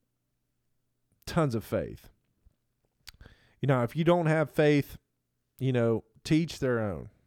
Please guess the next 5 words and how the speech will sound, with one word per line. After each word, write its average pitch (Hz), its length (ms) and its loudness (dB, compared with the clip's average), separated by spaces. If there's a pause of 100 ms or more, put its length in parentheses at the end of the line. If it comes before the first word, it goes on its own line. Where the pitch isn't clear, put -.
(260)
Teach 127 300 -4
their 95 160 -2
own. - 180 -10 (3750)
But - 160 0
look, 120 440 -2